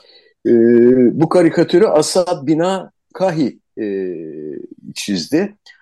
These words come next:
Asad Bina Kahi, e, İran'da tanınmış bir karikatürist ve grafik tasarımcı. Animasyon filmleri de, e, yapmış kendisi. Yapmaya da devam ediyor. Halen Almanya'da yaşıyor. E, ama birkaç yıl ön-,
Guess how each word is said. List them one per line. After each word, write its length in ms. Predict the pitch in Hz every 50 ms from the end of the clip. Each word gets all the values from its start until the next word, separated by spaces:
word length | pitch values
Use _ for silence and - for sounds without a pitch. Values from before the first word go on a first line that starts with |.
| _ _ _
Asad 360 | - 139 139 - 180 175 180
Bina 220 | - 185 190 185 175
Kahi, 260 | - 185 185 180 180 202
e, 460 | 214 208 - 151 156 147 143 143 - 160 175
İran'da 340 | 175 180 175 175 185 196
tanınmış 500 | 185 - 160 165 170 170 196 226 - -
bir 60 | - -
karikatürist 720 | - - - - 208 - - 202 - - 117 349 - -
ve 60 | 131 123
grafik 340 | 101 123 120 - 127 -
tasarımcı. 680 | - 110 104 - 107 92 98 92 95 - - 143 156 - _ _ _ _ _ _ _ _
Animasyon 500 | - 127 135 143 143 139 - - 160 151
filmleri 520 | 147 - 135 139 135 139 139 139 156 139
de, 180 | 139 120 101 87 - -
e, 60 | 113 104 95 92 95 92 87 85 85 87
yapmış 640 | 98 104 95 - _ - - - - - - - - -
kendisi. 580 | 104 95 90 87 82 - - - 143 147 143 - _
Yapmaya 380 | - 104 101 - - 107 110 104
da 100 | 110 95
devam 340 | 107 107 113 123 123 117 101
ediyor. 420 | 90 82 107 143 180 185 - - _ _ _
Halen 340 | _ 143 147 143 156 180 196 - -
Almanya'da 540 | - 139 147 156 160 151 143 127 104 90 92
yaşıyor. 480 | 92 90 - - - 101 117 147 180 - _ _ _ _ _ _ _ _ _ _ _ _ _ _ -
E, 40 | - - 131 123 127 127 123 127 123 110 110 113 104 98 101 101 98
ama 380 | 107 147 196 190 190 - - 131
birkaç 360 | 170 170 - 175 156 - -
yıl 120 | 151 143 139
ön-, 180 | 139 131 127